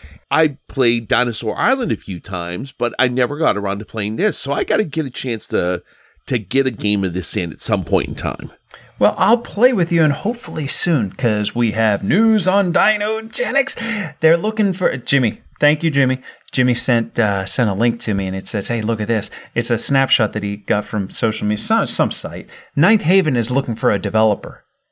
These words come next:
Speaker 2: because they wanna get this on B G A. They
Speaker 1: Oh,
Speaker 2: wanna add
Speaker 1: wow.
Speaker 2: it to the arena.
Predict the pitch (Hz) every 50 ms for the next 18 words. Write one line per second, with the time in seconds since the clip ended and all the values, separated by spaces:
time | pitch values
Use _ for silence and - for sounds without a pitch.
0 | _ _ _ _ _ - 123 113 - 123 107 - 117 110 104 104 104 101 95 87
1 | - _ _ _ _ - - 139 139 - 127 117 - - 113 101 95 85 - 107
2 | 101 90 - 101 95 90 82 73 - - _ _ _ _ _ _ _ _ _ _
3 | - - 147 147 - 143 127 - - - 151 156 156 - - - 147 139 139 135
4 | 127 127 135 135 135